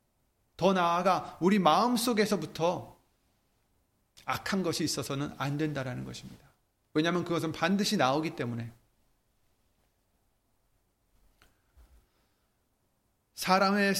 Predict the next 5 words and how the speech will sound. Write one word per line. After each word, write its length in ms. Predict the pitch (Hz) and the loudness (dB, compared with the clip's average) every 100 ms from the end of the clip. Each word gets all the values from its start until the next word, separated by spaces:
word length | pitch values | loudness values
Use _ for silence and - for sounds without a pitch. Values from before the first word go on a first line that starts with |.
| - 165 | -4 2
마음에서 680 | 151 165 180 170 185 170 170 | 2 4 2 0 2 0 2
나오는 400 | 143 135 131 127 | 0 0 -2 -4
것은 320 | 123 160 170 | -4 -6 -6
악한 440 | 135 123 - 147 | -8 -8 -4 -4
생각과 640 | 135 143 135 131 - 135 | -4 -4 -6 -6 -8 -8